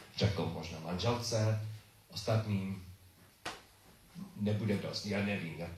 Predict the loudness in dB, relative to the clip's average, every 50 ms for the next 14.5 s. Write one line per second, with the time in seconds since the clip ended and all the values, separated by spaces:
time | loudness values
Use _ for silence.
0 | -14 -16 -16 -12 -12 -12 -12 -12 -12 -8 -8 -8 -6 -4 -4 -4 -4 -6 -10 -16
1 | -16 -14 -10 -8 -6 -6 -4 -4 -4 -4 -4 -4 -6 -6 -6 -8 -10 -12 -12 -14
2 | -16 -18 -20 -20 -14 -12 -8 -6 -6 -4 -6 -6 -8 -12 -14 -16 -18 -18 -20 -20
3 | -20 -20 -20 -20 -20 -20 -20 -20 -20 -20 -20 -18 -14 -12 -10 -10 -10 -12 -14 -12
4 | -4 10 12 12 12 12 12 12 6 0 -4 -6 -10 -16 -18 -18 -18 -12 -6 -4
5 | 0 6 10 12 12 12 12 12 12 8 2 -4 -8 -12 -16 -16 -2 12 12 12
6 | 12 12 12 12 10 12 12 12 12 12 10 10 8 8 6 6 6 6 4 4
7 | 4 2 2 0 -2 -6 -10 -14 -16 -18 -20 -20 -20 -20 -20 -20 -20 -20 -20 -20
8 | -20 -20 -20 -20 -20 -20 -20 -20 -20 -20 -20 -20 -20 -20 -20 -20 -20 0 8 12
9 | 12 12 12 12 10 10 10 10 10 10 12 12 12 12 10 6 2 0 -4 -6
10 | -8 -12 -16 -18 -20 -20 -20 -20 -16 -4 -2 0 0 0 -2 -6 0 4 6 8
11 | 8 8 8 10 10 10 10 10 6 4 8 10 12 12 12 12 12 12 12 10
12 | 10 10 10 10 10 10 12 12 10 10 8 6 8 8 8 6 6 8 8 8
13 | 8 6 2 -2 2 6 10 12 12 12 12 12 12 10 8 10 10 10 10 10
14 | 8 8 8 8 8 8 6 6 4